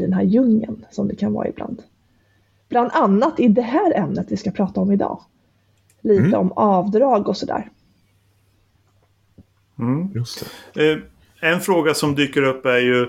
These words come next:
Speaker 3: vad är den största skillnaden på att driva sin egen byrå och jobba på Talenom som är lite,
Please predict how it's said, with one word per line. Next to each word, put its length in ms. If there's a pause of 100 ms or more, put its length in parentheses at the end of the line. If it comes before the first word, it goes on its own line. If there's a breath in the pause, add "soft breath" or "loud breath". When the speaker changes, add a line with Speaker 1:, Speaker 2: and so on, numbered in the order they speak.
(580 loud breath)
Speaker 3:
vad 160
är 260
den 140
största 400
skillnaden 800
på 180
att 200
driva 1000
sin 240
egen 340
byrå 540
och 320
jobba 460
på 160
Talenom 640
som 180
är 60
lite, 440